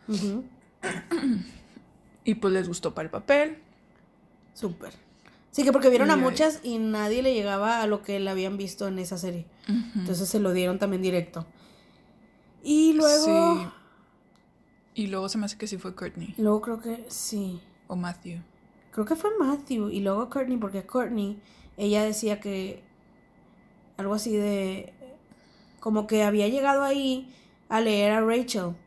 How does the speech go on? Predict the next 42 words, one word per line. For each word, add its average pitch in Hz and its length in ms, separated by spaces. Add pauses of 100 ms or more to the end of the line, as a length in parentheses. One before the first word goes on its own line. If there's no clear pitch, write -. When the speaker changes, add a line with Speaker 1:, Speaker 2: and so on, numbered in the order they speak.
(580)
Speaker 1:
y 220 140
ella 214 220
les 220 160
dijo, 208 440 (160)
"Es 214 120
que 226 200
yo 214 180
soy 233 140
Mónica. 240 360 (300)
Speaker 2:
Ah, 233 300
sí. 190 280 (240)
Speaker 1:
Yo 208 220
no 226 120
soy 247 200
Rachel, 240 480
yo 190 160
soy 214 200
Mónica". 226 400 (380)
Pero 226 300
como 226 240
que 226 100
lo 226 140
que 233 100
le 233 100
abrió 220 200
las 254 160
puertas 277 320
a 285 60
llegar 240 340
hasta 254 400
el 220 240
casting 226 500 (300)
era 196 240
Rachel. 202 340 (800)
Speaker 2:
Ujú. 190 400
Speaker 1:
Entonces 208 560 (400)
iba 233 320
a 233 240
leer 214 320
para 226 200
Rachel 226 460
y, 196 160